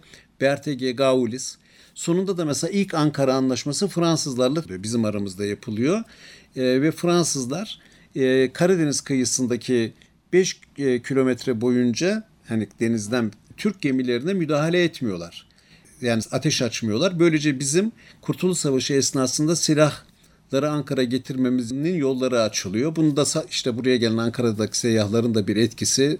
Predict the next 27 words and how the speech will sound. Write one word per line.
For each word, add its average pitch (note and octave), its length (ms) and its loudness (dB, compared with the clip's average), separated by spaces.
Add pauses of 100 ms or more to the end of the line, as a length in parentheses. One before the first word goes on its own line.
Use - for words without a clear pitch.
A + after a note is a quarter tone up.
(160)
e, G#2+ 300 2
bir B2+ 160 4
rolü G#2+ 200 2
olmuş A#2+ 380 2
olabilir. G#2 460 0 (680)
Ama G#3 180 4
en G#3+ 120 2
önemli D3 640 2
kaynaklardan C#3 720 0
bir C3+ 80 -8
tanesi C#3+ 480 -4
de D#3 260 0 (120)
Ankara D#3 420 0
Kalesi. A2 480 -4 (440)
Ankara C3+ 400 -4
Kalesi C3+ 520 -2
ve C#3 240 0 (580)
biliyorsunuz D#3 500 0
Augustus B2+ 640 0
Anıtı. G#2+ 440 -4 (400)
Anıtlar C3+ 640 0
Kraliçesi G#2+ 720 -2 (100)
diye G2+ 240 0
bilinir F#2 340 -4
mesela F#2+ 320 -8
Augustus G#2+ 500 -4
Anıtı. F3 400 -4